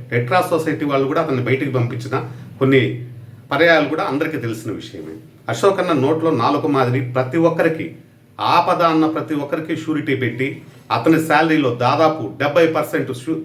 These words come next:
శా-, షూరిటీలకే మొత్తం అతని నిధులు మొత్తం చెల్లింపులు జరిగిపోయాయి. ఇటువంటి వ్యక్తికి మేకపాటి కుటుంబం పూర్తి స్థాయిలో గుర్తింపు ఇచ్చి,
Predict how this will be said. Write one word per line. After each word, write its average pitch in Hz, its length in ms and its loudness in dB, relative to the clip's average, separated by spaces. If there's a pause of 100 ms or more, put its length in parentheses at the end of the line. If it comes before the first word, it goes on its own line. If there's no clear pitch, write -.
(220)
శా-, 156 280 0 (420)
షూరిటీలకే 165 680 0 (160)
మొత్తం 135 300 0
అతని 127 240 -2
నిధులు 127 380 2
మొత్తం 143 440 0 (480)
చెల్లింపులు 123 360 0
జరిగిపోయాయి. 82 480 -10 (500)
ఇటువంటి 165 400 4
వ్యక్తికి 160 600 -2 (280)
మేకపాటి 170 520 0
కుటుంబం 143 540 -2
పూర్తి 165 220 -6
స్థాయిలో 139 340 0
గుర్తింపు 156 540 -2
ఇచ్చి, - 400 -6